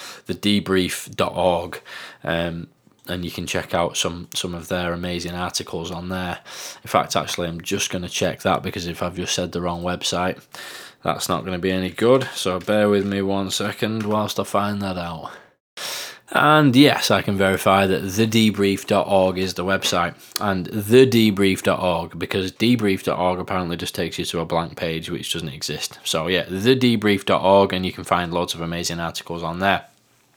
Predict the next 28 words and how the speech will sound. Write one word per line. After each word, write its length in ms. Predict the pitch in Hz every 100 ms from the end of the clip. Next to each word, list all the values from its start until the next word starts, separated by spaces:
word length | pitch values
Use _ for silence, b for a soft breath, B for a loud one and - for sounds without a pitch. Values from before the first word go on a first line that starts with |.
| _ -
So 200 | - 110
finally, 560 | 98 143 156 143 107 90 B B B B B -
to 160 | -
wrap 320 | 113 151 - 135
up 220 | 113 -
my 160 | 107
recent 420 | 107 120 123 123 95
events, 640 | 95 98 95 - - - B B B B -
uh, 240 | 90 85
for 180 | - 95
now, 380 | 98 110 87 87 _ B B B -
um, 180 | 90 98
the 220 | 98 104 110
James 520 | 110 117 135 143 110
Webb 400 | 104 127 120 -
Telescope 760 | - 123 131 - 117 95 80 - - - -
is 260 | 101 101
looking 460 | 92 107 - 110 104
like 420 | 101 101 98 -
all 260 | 110 110 107
systems 560 | - 110 - 104 98 -
go 320 | 101 101 101
for 260 | - 95
a 40 | 95
December 480 | 90 - 104 101 98
the 100 | 90
twenty-second 720 | - 98 90 95 92 98 90
launch, 540 | 90 104 87 78 -